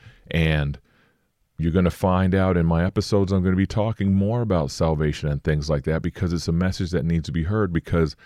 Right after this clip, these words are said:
if I have a message coming out once a week and something happens to you in between those messages and I don't get a chance to say, "Hey, if you don't have Jesus Christ into your life, ask him into your life. Don't wait another day."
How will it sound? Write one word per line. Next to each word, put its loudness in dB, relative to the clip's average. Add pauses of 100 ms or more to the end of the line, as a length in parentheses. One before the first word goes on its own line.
(380)
if -4
I 0
have 2
a 4
message 0
coming 0
out 2
once -2
a -2
week -2 (800)
and -4
something -2
happens 0
to -2
you 0 (380)
in 4
between 2
those 0
messages -2
and -2
I 0
don't 0
get 2
a 2
chance -2
to -8
say, -2
"Hey, -2 (300)
if -8
you 2
don't 2
have 0
Jesus -4
Christ -4
into -6
your 2
life, -2
ask -4
him -2
into -4
your -2
life. -6
Don't -4
wait -2
another -4
day." -2